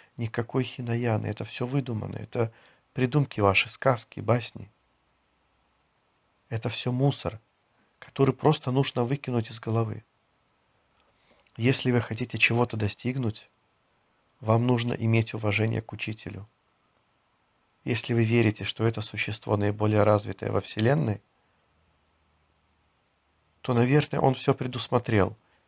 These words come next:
и дал все те учения, которые нужны для дес-, для достижения цели.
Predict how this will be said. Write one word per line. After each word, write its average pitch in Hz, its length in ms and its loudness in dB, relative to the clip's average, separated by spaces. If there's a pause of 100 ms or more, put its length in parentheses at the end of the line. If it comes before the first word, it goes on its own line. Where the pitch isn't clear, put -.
и 117 100 -4
дал 123 360 4 (180)
все - 220 -2
те 123 180 2
учения, 123 420 4
которые 120 440 0
нужны 117 320 2
для 98 160 -6
дес-, 107 160 -10 (160)
для 107 160 0
достижения 113 580 -2
цели. 104 360 0